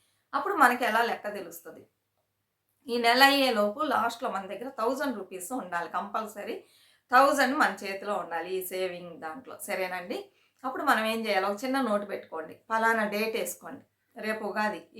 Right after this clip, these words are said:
ఏం డేటో అది వేసుకోండి. ఉగాది నుంచే కదా మనం స్టార్ట్ చేస్తున్నాం, ఆ డేట్ వేసేసి ఆ రోజున నేను ఇంత అమౌంట్ హుండీలో వేసానని రాసుకోండి, ఏ అమౌంటో వేసుకోండి డేట్ వేసి. ఇలా ప్రతిరోజు మీరు డేట్ వేసి ఎంత వేసారో రాసి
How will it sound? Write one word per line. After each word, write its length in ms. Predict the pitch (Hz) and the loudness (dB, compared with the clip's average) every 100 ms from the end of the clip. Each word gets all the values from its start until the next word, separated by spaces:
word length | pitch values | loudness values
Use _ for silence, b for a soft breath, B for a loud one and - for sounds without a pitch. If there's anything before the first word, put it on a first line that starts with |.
| 202 | -6
ఏం 100 | 208 185 | -4 -6
డేటో 220 | 175 240 214 | -6 -6 -4
అది 120 | 170 | -2
వేసుకోండి. 420 | 165 - 143 131 - _ _ _ - | -4 -6 -12 -14 -18 _ _ _ -12
ఉగాది 360 | 220 240 247 254 226 | 2 6 6 6 4
నుంచే 220 | 214 214 | 0 -2
కదా 120 | 202 202 | -4 -4
మనం 140 | 185 180 - | -8 -8 -10
స్టార్ట్ 260 | 180 165 196 | -10 -10 -10
చేస్తున్నాం, 300 | 175 233 240 | -12 -10 -8
ఆ 40 | 170 | -4
డేట్ 200 | 180 180 175 | -4 -4 -8
వేసేసి 400 | 170 170 170 381 - b b b b 220 | -8 -8 -10 -12 -18 b b b b 10
ఆ 120 | 247 277 | 10 10
రోజున 280 | 269 220 247 285 | 6 2 -2 0
నేను 180 | 233 226 220 | 0 0 -2
ఇంత 140 | 220 214 - - - | -6 -6 -6 -10 -6
అమౌంట్ 360 | 214 214 214 247 427 | 0 0 0 -4 -6
హుండీలో 360 | 240 226 220 202 180 | -4 -2 0 0 -2
వేసానని 440 | 180 190 220 294 160 | -4 -10 -8 -4 -2
రాసుకోండి, 420 | 160 - 175 180 220 | -4 -8 -10 -2 4
ఏ 40 | 247 214 | 4 4
అమౌంటో 340 | 190 175 170 208 | 0 -6 -4 -4
వేసుకోండి 380 | 160 165 160 156 160 | -4 -6 -14 -12 -8
డేట్ 200 | 175 170 | -8 -8
వేసి. 180 | 151 - b b b b 320 | -12 -14 b b b b 4
ఇలా 140 | 359 330 | 4 6
ప్రతిరోజు 440 | 302 285 262 254 254 240 | 4 4 4 4 4 -2
మీరు 140 | 208 196 | -2 -2
డేట్ 200 | 202 190 180 | -6 -6 -8
వేసి 200 | 180 294 - _ _ - | -8 -10 -14 _ _ -6
ఎంత 280 | 202 208 214 208 | -2 0 0 -2
వేసారో 420 | 202 180 170 185 - _ _ _ _ 208 | -2 -4 -6 -8 -14 _ _ _ _ 0
రాసి 260 | 196 202 | 0 0